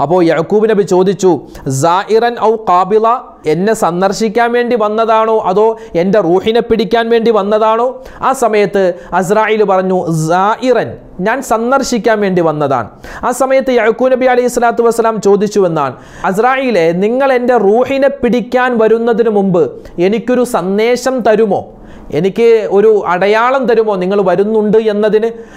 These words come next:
ആ സമയത്ത് അസ്രായീൽ അലൈഹി സ്വലാത്തു വസ്സലാം പറയുകയാണ്, "നബിയേ,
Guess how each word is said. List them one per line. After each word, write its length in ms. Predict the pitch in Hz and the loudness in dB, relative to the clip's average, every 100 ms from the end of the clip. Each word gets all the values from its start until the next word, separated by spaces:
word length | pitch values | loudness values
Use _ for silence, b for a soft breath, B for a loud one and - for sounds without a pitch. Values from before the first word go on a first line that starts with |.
| B - | B -4
ആ 80 | 208 | -2
സമയത്ത് 460 | - 220 226 220 | -2 0 0 2
അസ്രായീൽ 540 | 240 208 214 233 277 262 | 0 2 2 0 0 0
അലൈഹി 220 | 240 226 | 2 0
സ്വലാത്തു 380 | 220 220 214 214 | 0 0 2 2
വസ്സലാം 420 | 214 214 202 190 | 0 0 0 0
പറയുകയാണ്, 600 | 190 196 196 185 180 175 | 0 2 2 0 0 0
"നബിയേ, 580 | 175 190 196 208 226 | 0 0 2 2 2